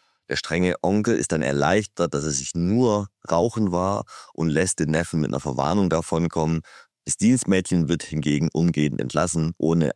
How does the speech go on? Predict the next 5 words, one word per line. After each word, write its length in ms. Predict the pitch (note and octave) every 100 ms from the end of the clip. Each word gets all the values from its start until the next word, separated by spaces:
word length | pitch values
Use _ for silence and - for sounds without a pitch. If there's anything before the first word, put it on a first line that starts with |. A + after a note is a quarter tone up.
| _
Arbeitszeugnis 1080 | E2 E2 D#2 - - C#2+ C#2 - C2+ - -
und 220 | - D2 -
ohne 380 | - C2+ C2+ -
Abfindung. 460 | - - - - - _ _ _ _ _ _ _ _ _ _ _
Und 160 | F2